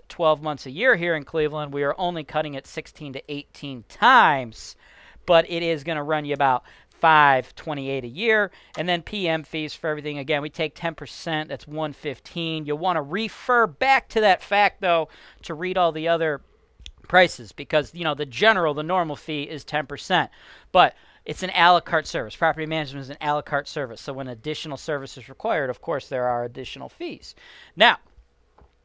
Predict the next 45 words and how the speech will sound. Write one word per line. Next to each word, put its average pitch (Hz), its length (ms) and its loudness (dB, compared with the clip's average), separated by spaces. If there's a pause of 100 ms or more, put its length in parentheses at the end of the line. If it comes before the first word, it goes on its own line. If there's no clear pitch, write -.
(220)
if - 100 -16
we 143 60 -8
bring 214 240 6
in 226 140 4
one 220 140 4
thousand 190 280 6
one 175 80 -2
hundred 170 220 2
fifty, 127 440 -4 (360)
we 147 100 -8
should 196 240 -2
reasonably 220 560 -2
expect – - 640 4 (180)
to 160 80 -14
spend 170 300 2
approximately 151 640 2
seven 143 320 -2
twenty 139 320 -6
a 127 60 -4
month. 170 360 6
It's - 180 -20
not 196 220 4
gonna 160 140 -6
be 170 220 -8
that 160 200 4
every 170 240 2
month. 170 280 -4
Some 147 180 -8
will 143 80 -8
be 147 140 -6
high, 175 200 8
some 147 220 -6
will 139 80 -10
be 135 100 -8
low. 170 300 2
You'll 143 160 -6
have 135 180 0
months 151 220 -6
of 120 100 -20
good 196 160 -4
performance, 170 560 -6
months 147 180 -10
of - 80 -18
bad 180 240 2
performance, 165 600 -6